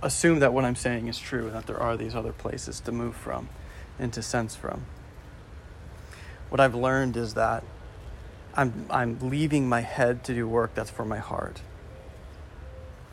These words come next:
And when the, when your heart accepts something, it's different.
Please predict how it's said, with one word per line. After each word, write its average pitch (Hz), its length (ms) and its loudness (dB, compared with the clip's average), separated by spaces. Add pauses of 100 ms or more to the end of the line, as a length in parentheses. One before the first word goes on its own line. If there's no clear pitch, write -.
(520)
And 131 240 2
when 123 160 4
the, 123 240 6 (560)
when 147 140 4
your 127 120 6
heart 151 440 10
accepts - 500 4
something, 117 400 2
it's 113 220 -4
different. - 640 0